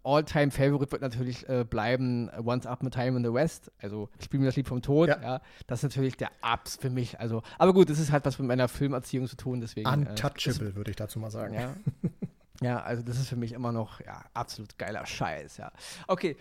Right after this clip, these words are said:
Speaker 1: Ähm, ja, super, hab ich nicht gesehen mit Idris Elba.
Speaker 2: Musst du
Speaker 1: Ähm,
Speaker 2: dir
Speaker 1: sehr,
Speaker 2: angucken.
Speaker 1: sehr harder, sehr fall
Speaker 2: Ja,
Speaker 1: heißt der, ja?
Speaker 2: genau.
Speaker 1: Guck ich mir an, also auf jeden Fall. Also ein Zuschauer hast du schon damit jetzt, äh, geworben sozusagen.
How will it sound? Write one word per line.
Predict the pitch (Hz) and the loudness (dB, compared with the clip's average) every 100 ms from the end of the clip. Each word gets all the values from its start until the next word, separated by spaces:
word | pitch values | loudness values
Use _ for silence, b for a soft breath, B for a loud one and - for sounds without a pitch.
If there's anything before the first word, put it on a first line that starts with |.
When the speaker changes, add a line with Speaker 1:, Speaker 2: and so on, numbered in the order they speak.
| B B B B - | B B B B 2
Speaker 1:
Ähm, | 160 | 4
ja, | 165 165 | 8 8
super, | 190 269 240 | 8 6 6
hab | 196 | 6
ich | |
nicht | 202 196 | 2 0
gesehen | 156 185 254 233 | 0 0 0 -2
mit | - | 0
Idris | 185 208 | 0 0
Elba. | 165 202 240 262 | 0 0 0 4
Speaker 2:
Musst | 131 147 170 | 6 6 6
du | |
Speaker 1:
Ähm, | 120 | 4
Speaker 2:
dir | 117 113 - | 4 4 8
Speaker 1:
sehr, | 170 151 | 8 8
Speaker 2:
angucken. | 98 | 2
Speaker 1:
sehr | 143 143 | 2 6
harder, | 156 175 | 8 8
sehr | 165 165 | 6 4
fall | - 143 131 | 6 6 8
Speaker 2:
Ja, | 135 | 6
Speaker 1:
heißt | 113 | 2
der, | 113 | 0
ja? | 113 | 2
Speaker 2:
genau. | 135 98 - | 4 2 -2
Speaker 1:
Guck | 160 | -2
ich | 143 | -2
mir | 139 | -2
an, | 117 113 104 | -2 -4 -6
also | 120 | -8
auf | 110 | -6
jeden | 131 | -6
Fall. | - 107 107 | -6 -8 -8
Also | 127 120 123 - | -4 -4 -6 -4
ein | 131 139 | -4 -2
Zuschauer | 139 139 123 | -2 2 4
hast | 120 - | 2 -2
du | |
schon | 113 120 117 107 | -4 -6 -6 -6
damit | 117 113 110 | -6 -6 -6
jetzt, | 110 - - 127 | -10 -12 -16 -12
äh, | 107 101 | -10 -8
geworben | - 113 123 117 110 | -6 2 2 2 0
sozusagen. | 107 - 107 92 104 | -4 -6 -4 -4 -6